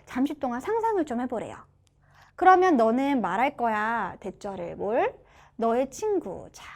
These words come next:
그 친구는 키가 크고요. 파란 색깔 눈을 가지고 있고요. 그리고 왼쪽 뺨에 점이 있고요. 혹은 빨간 코를 가지고 있어요.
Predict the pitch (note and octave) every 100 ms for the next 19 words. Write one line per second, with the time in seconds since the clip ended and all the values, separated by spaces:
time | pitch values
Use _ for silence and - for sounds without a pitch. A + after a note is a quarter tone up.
0 | - G#3+ - F#4+ F#4+ F4+ E4+ E4+ E4 G#4+
1 | B4 B4 F#4+ E4 D4 D4+ D#4 G3+ - -
2 | - - - C#5 C#5 B4 - E4+ G#3+ A3
3 | D#4+ D#4 G#3 G#3 G3+ G3+ G3 - G3 F3+
4 | - - - - F#3+ G3+ F#4+ F#4+ C#4 -
5 | G#3 A#3 - F#4 - E4+ E4 E4 - A3
6 | G#3+ D4 D4 - D4+ F#4 G#4+ - - -
7 | - A#4+ D#4+ C#4+ G4+ - - - E4+ G4
8 | G4+ F#4+ F#4+ F#4+ F#4 B3 A#3 C#4+ E4 B3+
9 | - F#3+ E3+